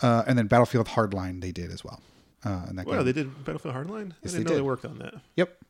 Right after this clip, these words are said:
Speaker 2: Hmm.
Speaker 1: Um, so that was the last game they did. They were working on a Star Wars game.
Speaker 2: Yeah,
Speaker 1: Um,
Speaker 2: that's the part that kinda really stings.
Speaker 1: that's what gets to me, 'cause, like, normally we put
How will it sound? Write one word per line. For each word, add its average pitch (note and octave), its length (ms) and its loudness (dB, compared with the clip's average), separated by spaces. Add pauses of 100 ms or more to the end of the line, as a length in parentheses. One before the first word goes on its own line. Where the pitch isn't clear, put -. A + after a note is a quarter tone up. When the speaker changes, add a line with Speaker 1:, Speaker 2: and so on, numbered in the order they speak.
(180)
Speaker 2:
Hmm. C3+ 260 -8
Speaker 1:
Um, A2 500 -2
so - 140 -6
that A#2+ 180 2
was A2+ 140 0
the A2+ 80 -2
last A#2+ 320 2
game C3 120 2
they A#2+ 120 2
did. B2 320 2 (260)
They A#2 120 6
were C3+ 240 10
working C3+ 360 8
on A#2+ 200 6
a G#2+ 120 2
Star C#3+ 420 8
Wars D#3+ 300 6
game. D#3+ 380 2 (280)
Speaker 2:
Yeah, G2+ 340 4
Speaker 1:
Um, G2+ 60 0
Speaker 2:
that's C3+ 200 2
the A#2+ 80 -4
part A2 240 -6
that - 120 -10
kinda - 220 -12
really - 240 -8
stings. - 540 -10
Speaker 1:
that's C#3+ 280 10
what C#3 120 8
gets C3 240 6
to C3+ 40 2
me, B2 80 6
'cause, C3 140 4
like, D3+ 100 8
normally G#3 380 8
we E3+ 140 6
put D3 380 6